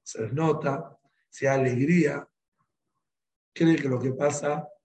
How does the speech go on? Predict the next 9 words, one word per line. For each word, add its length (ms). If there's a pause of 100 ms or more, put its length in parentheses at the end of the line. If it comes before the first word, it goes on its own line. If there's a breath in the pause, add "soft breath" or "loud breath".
(580)
es 160
de 80
Hashem. 680 (540)
Muy 160
bien, 420
que 120
hay 300
es 200
un 280